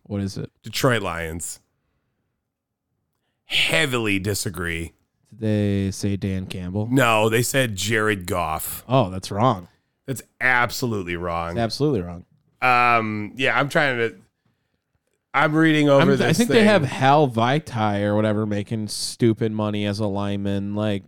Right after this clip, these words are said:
Speaker 1: no. Yeah, definitely not Jared Goff.
Speaker 2: Uh, he is, they're saying he is considered an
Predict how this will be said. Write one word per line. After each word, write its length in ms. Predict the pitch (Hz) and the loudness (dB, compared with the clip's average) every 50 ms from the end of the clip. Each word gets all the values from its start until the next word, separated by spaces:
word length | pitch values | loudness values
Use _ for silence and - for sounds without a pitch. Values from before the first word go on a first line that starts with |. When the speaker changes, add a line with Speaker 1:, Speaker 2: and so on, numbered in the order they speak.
| - | -18
Speaker 1:
no. 420 | 135 135 135 139 143 123 90 92 - _ _ _ _ | -16 -6 -2 -2 -2 -2 -2 -6 -16 _ _ _ _
Yeah, 200 | 123 135 120 95 | -4 -4 -4 -4
definitely 520 | - - 113 117 - - 127 120 117 113 | -2 -2 -2 -2 0 -2 -2 0 0 0
not 220 | 107 104 107 107 - | 0 0 -2 -2 -2
Jared 260 | - 110 104 95 - | -2 -2 -2 -2 -4
Goff. 420 | 104 101 104 101 87 - - _ _ _ _ _ _ _ _ _ _ _ _ _ _ _ _ _ _ _ _ _ _ _ _ _ _ _ _ _ _ _ _ - - | -6 -6 -6 -6 -8 -12 -18 _ _ _ _ _ _ _ _ _ _ _ _ _ _ _ _ _ _ _ _ _ _ _ _ _ _ _ _ _ _ _ _ -14 -2
Speaker 2:
Uh, 460 | - 131 131 127 123 123 120 120 120 113 - | 2 4 4 4 4 4 4 4 2 0 -2
he 280 | - - 139 165 165 156 | -8 -6 -2 2 2 2
is, 180 | 147 143 127 95 101 | 2 0 -2 -6 -6
they're 280 | 113 139 147 160 165 | 0 2 2 2 2
saying 360 | - - 165 151 143 135 131 | 2 0 0 0 0 0 -2
he 160 | 123 131 135 127 | 0 0 0 0
is 160 | 131 117 - | 0 -2 -4
considered 720 | - - 117 113 98 - - - 147 139 135 143 139 131 | -6 -6 -6 -6 -6 -4 -4 -2 -2 0 2 2 2 2
an 180 | 123 113 107 | 0 -2 -2